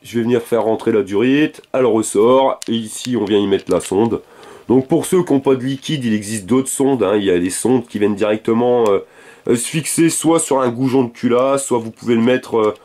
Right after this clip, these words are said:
aussi au niveau de la bougie. Enfin c'est pareil, toutes ces sondes là je les ai achetées, je les attends. On pourra faire des tutos, mais, euh, sachez-le, hein. Alors là je crois que je vais être à un prix record. On va pouvoir se fabriquer un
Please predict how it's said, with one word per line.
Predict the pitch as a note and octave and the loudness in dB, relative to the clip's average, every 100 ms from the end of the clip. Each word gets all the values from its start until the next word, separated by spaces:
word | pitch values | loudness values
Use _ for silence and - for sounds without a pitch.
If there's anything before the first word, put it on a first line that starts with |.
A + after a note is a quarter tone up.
| - - - | -20 -18 -2
aussi | C#3 - G3 | 0 0 0
au | E3+ | 0
niveau | D#3+ D#3 F3+ | 0 0 -2
de | C#3 | 0
la | C#3 | -2
bougie. | A#2 B2+ A2 D3+ E3 | -2 -8 -6 -2 0
Enfin | B2+ C3+ C3+ | 0 0 -4
c'est | D#3 | -2
pareil, | - B2 F#2+ G2+ | -2 0 0 -2
toutes | A#2 C#3 | -4 -10
ces | - C3 | -6 -6
sondes | - B2 | -2 0
là | C3 B2+ | 2 0
je | A2+ | 0
les | A2+ | -2
ai | A#2+ | 0
achetées, | A#2 - B2+ D#3 | -2 -2 -2 0
je | C3 | 0
les | A#2 | 0
attends. | A2 - C3 D3+ - - - | 0 0 -2 -2 -10 -20 -6
On | - A3+ | 2 2
pourra | A#3 A3+ G#3+ | 4 2 2
faire | G#3+ F3 | 2 0
des | E3 | 0
tutos, | F3 E3+ D#3+ G3 B3 - - - | -4 -4 0 2 2 -6 -20 -12
mais, | - E3+ F3 | 0 4 6
euh, | E3+ D#3+ D3+ C#3+ C#3 | 4 4 4 4 4
sachez-le, | C#3 D4 C4 - A3 F#3+ D3 | 2 0 0 0 2 4 4
hein. | |
Alors | C3+ D#3+ | 4 4
là | G#3+ | 2
je | - | -2
crois | - F3+ | -2 -2
que | |
je | C3+ | 2
vais | D#3 | 0
être | D#3 | 2
à | D3+ | -2
un | |
prix | - A#3+ | 0 0
record. | F3+ E3+ - D3+ F#3+ C3+ - - - - | 2 2 2 2 2 0 -4 -16 -18 -2
On | C#3 | 0
va | F3 G#3+ | 2 0
pouvoir | A3 G#3 G#3+ F3 | -4 -2 0 0
se | - | -4
fabriquer | - G#3 F3+ G#3 G#3+ F#3 | -2 -2 -2 -2 2 4
un | D#3 B2+ B2 A#2+ A#2 A2+ A2 | 4 0 0 0 0 0 0